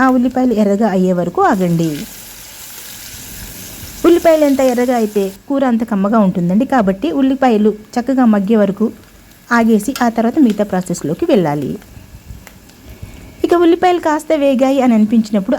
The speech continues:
అల్లం వెల్లుల్లి పేస్ట్ వేసుకోండి. నేను మిక్సీ చేసిన దాంట్లో ఒక టమాటా వేసుకున్నానండి. పచ్చిమిర్చి వేసుకున్నాను మొత్తం అందులోనే, ఇందులో వేయలేదు తాలింపులో.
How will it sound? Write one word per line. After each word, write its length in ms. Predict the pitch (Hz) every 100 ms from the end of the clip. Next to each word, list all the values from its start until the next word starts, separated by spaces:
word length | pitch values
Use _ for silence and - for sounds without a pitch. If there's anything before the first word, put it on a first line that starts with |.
| 247
అల్లం 220 | 254 311 269
వెల్లుల్లి 300 | 220 214 214
పేస్ట్ 220 | 196 349 285
వేసుకోండి. 520 | - - 165 151 151 147 - - -
నేను 140 | 339 339
మిక్సీ 240 | 285 - 330
చేసిన 200 | 311 285 277
దాంట్లో 220 | 262 285 269
ఒక 100 | 254 233
టమాటా 300 | 226 262 254
వేసుకున్నానండి. 600 | 214 - 202 196 185 208 294
పచ్చిమిర్చి 440 | 208 233 233 233 226
వేసుకున్నాను 440 | 208 - 214 202 202
మొత్తం 200 | 196 220 208
అందులోనే, 380 | 196 208 202 302
ఇందులో 200 | 247 208 202
వేయలేదు 360 | 190 196 190 214 202
తాలింపులో. 440 | 180 185 202 330